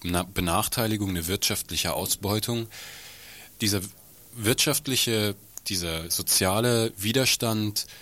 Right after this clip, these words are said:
ist der eigentlich identisch? Ist der das gleiche, von den gleichen Kräften getragen wie der nationale, sprich der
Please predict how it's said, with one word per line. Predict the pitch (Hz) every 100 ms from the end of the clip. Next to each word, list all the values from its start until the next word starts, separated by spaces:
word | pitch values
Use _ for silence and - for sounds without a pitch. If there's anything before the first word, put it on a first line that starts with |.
| - - - -
ist | 101
der | 113
eigentlich | 101 95 101 101
identisch? | 87 95 147 151 147 - - - - -
Ist | 117 -
der | 98 90 87 90
das | - 90 - -
gleiche, | 92 104 139 - 135 127 127 131 147 - - - - -
von | -
den | 95 87
gleichen | 90 113 120
Kräften | - 117 - - 123 120 123 - - - -
getragen | - - 101 107 117 113 104
wie | 101 101
der | 95 87
nationale, | 87 117 - 131 120 117 117
sprich | - - - -
der | 92 82